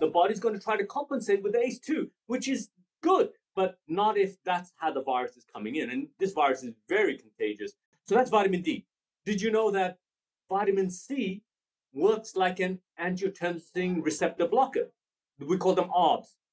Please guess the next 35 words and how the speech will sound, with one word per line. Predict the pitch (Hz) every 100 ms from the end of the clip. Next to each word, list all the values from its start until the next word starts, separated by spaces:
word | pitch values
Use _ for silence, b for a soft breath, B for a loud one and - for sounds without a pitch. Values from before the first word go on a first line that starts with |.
| _ _
They | 170 220 220
are | 135
blood, | 156 214 220
a | 170 -
class | 214 233 220
of | 190
blood | 196 196
pressure | 185 190
pills | 190 262 160 - _ _ _ -
that | 175 180
can | 170
help | 156 180 175
you | 160 151
lower | 156 156
your | 143
blood | 147 170
pressure. | 151 131 120 110 _ _ _ -
And | 160 156 - - - 170
ace, | 208 190 -
uh, | 170 160 160 -
angiotensin | 180 180 - 196 190 175 165 - _ -
receptors | 160 233 233 190 175 -
are | 165 160
on | 156
your | 147 139
blood | 151 151
vessels, | 151 156 185 185
they're | 170 165
on | 160 160
your | 156
lung, | 135 151 190
they're | 190
in | 208
the | 220
intestine. | 226 - 277 -